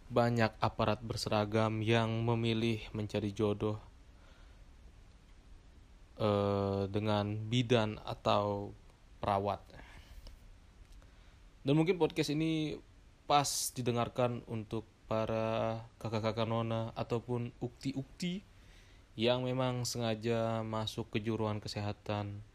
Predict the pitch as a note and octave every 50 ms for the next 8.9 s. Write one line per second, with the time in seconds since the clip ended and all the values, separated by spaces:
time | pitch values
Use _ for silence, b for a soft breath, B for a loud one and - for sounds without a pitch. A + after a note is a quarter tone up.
0 | - - - - - - - - - - - - - G#2 - - - A2 A2 G#2+
1 | G#2 G#2 G#2 G2+ G#2 G#2 - - A2 G2+ - - - - - - A#2 A2 G#2 G#2+
2 | G#2 G#2 - - A2 - - G#2 G2+ G2 G2 - - A2 A2 G#2+ - - A2 G#2+
3 | G#2 G2+ G#2 G#2+ G#2 G#2+ G#2+ A2 A2+ - - - _ _ _ _ _ _ _ _
4 | _ _ _ _ _ _ _ _ _ _ _ _ _ _ _ _ _ _ _ _
5 | _ _ _ _ _ _ - - - - - - - C3+ C#3+ D#3 D#3 D3+ D3 C#3+
6 | C#3 C#3 C3+ C3 C3 C3 C3+ - - B2 A#2+ B2 B2+ B2+ C3 C3 B2 A#2 A2+ -
7 | B2 A2+ G#2+ G#2+ A2 A2 A2 A2 A2 G#2+ G#2+ G#2+ G2+ G2+ G2 G#2 G2+ G2 G#2 G#2+
8 | G#2 B B B B B B B B - G#2 G2+ - G#2 G2 G2 G2+